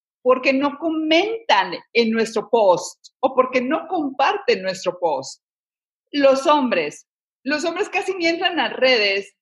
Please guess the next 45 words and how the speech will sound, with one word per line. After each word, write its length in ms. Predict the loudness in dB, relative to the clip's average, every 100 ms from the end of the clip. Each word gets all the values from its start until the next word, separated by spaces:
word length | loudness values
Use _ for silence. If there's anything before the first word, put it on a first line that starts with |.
| _
y 180 | -2 0
entran 400 | 2 0 -2 -2
igual, 420 | 0 0 0 -2
ni 140 | -2 0
se 220 | -2 -4
comparten 600 | -6 -2 -2 -2 -2 0
nada, 480 | 2 2 0 -2 -4 _ _ _ _ _ _ _ 0
pero 280 | 4 6 4 0 -4 -16 -14
ni 280 | -4 -2 0
se 320 | 2 2 0 2
ponen 360 | 2 4 2
like 360 | 4 4 2 -6 _ _ _ _ _
y 100 | -6
dicen, 400 | -2 0 2 0 2
"Oye, 240 | 2 2
es 120 | 0
que 240 | 0 0 0 -4
prefiero 400 | -2 -2 0 0
mejor 420 | 0 -2 -2 -4 -6
mandarle 400 | -6 -2 -2 0
un 80 | 2
WhatsApp 340 | 2 0 -6
y 40 | -6
decirle, 460 | -8 -4 -4 -4 -8
'Tenemos 340 | -10 -6 0
esto, 400 | 0 2 2 2 0
lo 120 | -4 -4
hacemos', 560 | 0 0 2 -2 -4 _ _ _ _
y 120 | -4
si 120 | -2 0
no 140 | 2
me 80 | 2
dio 120 | 2
like, 260 | 2 0 -4
no 100 | -4
me 100 | -4
importa, 340 | 0 0 0 -2
no 100 | 0
me 100 | 0
dio 80 |
like, 180 | 0 0
se 120 | -4
acabó". 360 | -8 -2 0 0
Entonces, 380 | -2 -4 -8 -10 _ _ -14
son 300 | -8 -4